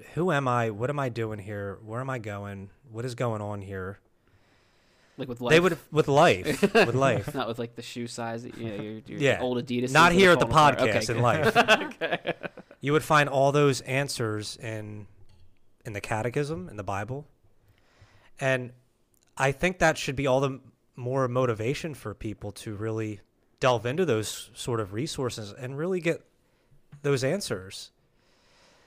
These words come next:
Speaker 1: Um, I don't look at it as an intimidating, like, I don't look at it in an intimidating way. I never did when I was getting into my faith. I just found that the reason for all of life's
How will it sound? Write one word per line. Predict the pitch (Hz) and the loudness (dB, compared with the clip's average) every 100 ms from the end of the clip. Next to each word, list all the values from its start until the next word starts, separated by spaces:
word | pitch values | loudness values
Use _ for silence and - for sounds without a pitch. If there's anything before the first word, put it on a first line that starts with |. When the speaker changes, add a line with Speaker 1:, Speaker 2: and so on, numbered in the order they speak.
| _ _ - | _ _ -12
Speaker 1:
Um, | 113 120 117 131 | -4 -4 -4 2
I | 151 | 2
don't | 190 139 | 2 0
look | 160 165 | 0 2
at | 151 | 2
it | 143 123 - | 2 0 -8
as | 127 123 | -6 -4
an | 123 | -4
intimidating, | 120 107 143 147 156 151 127 123 - _ _ _ _ _ _ 143 | -6 -8 -8 -4 -2 -2 -2 -8 -16 _ _ _ _ _ _ -10
like, | 127 101 - _ _ _ | -10 -10 -16 _ _ _
I | 131 | -2
don't | 165 156 | 0 0
look | 151 | 0
at | 156 | 2
it | 139 123 _ _ - | 0 -2 _ _ -10
in | 127 123 | -6 -4
an | |
intimidating | 113 107 131 127 120 107 104 | -4 -4 -4 0 0 -2 -2
way. | 107 | -2
I | 104 | -2
never | 113 127 135 | -2 0 -2
did | 117 110 90 92 | -2 -4 -6 -10
when | 98 | -10
I | 101 | -8
was | 101 | -8
getting | - 107 | -8 -8
into | 104 104 | -8 -10
my | 95 | -10
faith. | - 101 - - _ - | -10 -10 -12 -20 _ -6
I | 143 | -4
just | 156 - | -4 0
found | 139 139 | 2 2
that | 127 | -2
the | 113 | -2
reason | 113 139 139 | -2 -4 -6
for | 120 113 107 | -6 -6 -6
all | 110 117 | -4 -4
of | 107 110 | -6 -6
life's | 107 113 - | -8 -8 -14